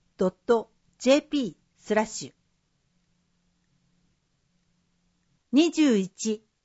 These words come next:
講座催し物。消費者講座、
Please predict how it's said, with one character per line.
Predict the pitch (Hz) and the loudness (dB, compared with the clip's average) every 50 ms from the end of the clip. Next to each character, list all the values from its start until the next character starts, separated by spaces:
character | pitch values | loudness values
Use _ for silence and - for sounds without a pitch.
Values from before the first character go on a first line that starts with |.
| _ _ _ _ _ | _ _ _ _ _
講 | _ - 294 311 320 | _ 4 6 6 6
座 | 262 302 285 269 269 - _ _ _ | 6 4 4 4 4 0 _ _ _
催 | 202 214 240 277 294 302 302 | 2 4 4 6 6 4 2
し | 302 - 285 | 2 2 4
物。 | 262 262 254 240 233 220 185 - _ _ _ _ _ _ _ _ _ _ _ _ _ _ _ _ _ _ _ _ _ _ _ _ _ _ _ _ _ | 4 6 6 4 4 2 2 -2 _ _ _ _ _ _ _ _ _ _ _ _ _ _ _ _ _ _ _ _ _ _ _ _ _ _ _ _ _
消 | - - 302 311 339 | -2 2 4 4 4
費 | 349 339 - | 4 2 -2
者 | - - 320 311 | -2 -2 -2 0
講 | - 311 302 285 220 | 2 2 4 4 2
座、 | - 202 165 147 | 2 0 -2 -2